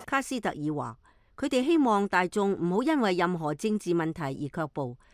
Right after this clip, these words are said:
能夠真正嘅理解佢哋喺度面對嘅係嚴肅嘅藝術。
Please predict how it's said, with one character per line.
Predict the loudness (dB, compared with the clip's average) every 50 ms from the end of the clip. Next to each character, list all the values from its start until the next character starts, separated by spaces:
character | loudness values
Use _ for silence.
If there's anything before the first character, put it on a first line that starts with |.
| _ _ _
能 | -4 -2 0
夠 | 0 0 0
真 | 2 2 2 2
正 | 2 2 0 0
嘅 | 2 0
理 | 0 0 0
解 | 0 -2 -2 -2 -2
佢 | -2 -2 -2 0
哋 | 0 -2 -2 -2
喺 | -4 -2 -2 -2
度 | 0 0 0
面 | 2 2 2 0 0
對 | -2 -2 -2 -2
嘅 | -2 -2 -2 -2 -2
係 | -2 -2 -2
嚴 | -2 -2 -2 -4 -4
肅 | -4 -4 -4 -4
嘅 | -2 -4
藝 | -4 -4 -6 -8 -8
術。 | -8 -10